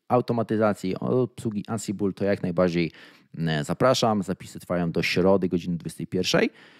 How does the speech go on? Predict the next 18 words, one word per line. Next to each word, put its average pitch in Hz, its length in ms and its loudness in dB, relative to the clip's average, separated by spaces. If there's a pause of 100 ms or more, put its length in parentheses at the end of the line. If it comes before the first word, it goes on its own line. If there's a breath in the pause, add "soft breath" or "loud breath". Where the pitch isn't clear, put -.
(960 soft breath)
Od 104 120 -4
razu 120 180 2
dodam, 113 280 6
że 101 100 0
kupon - 260 0
sysadmin 110 420 2
jeszcze 107 200 0
działa, 113 400 4 (240)
jeszcze - 200 -4
nie 104 60 2
zostało 98 280 2
wykorzystane. 113 800 0 (180)
E, 95 240 -2
ci, 117 200 -4
którzy 110 300 -2
nie 107 140 2
wiedzą, 104 460 4 (1080)
to 107 240 0